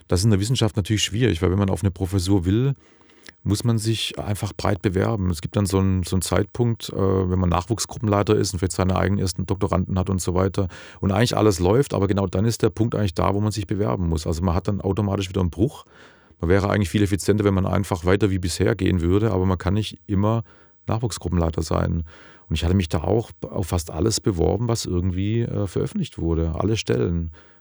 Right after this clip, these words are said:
unabhängig erstmal vom Ort. Also Sie hatten es ja erwähnt, ich bin, bin nach Jena gegangen mit der ersten Professur.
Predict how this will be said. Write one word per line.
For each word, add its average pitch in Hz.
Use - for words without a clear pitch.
unabhängig 98
erstmal 104
vom 101
Ort. 92
Also 85
Sie 95
hatten 95
es 95
ja 95
erwähnt, 101
ich 95
bin, 98
bin 95
nach 90
Jena 92
gegangen 120
mit 113
der 110
ersten 110
Professur. 107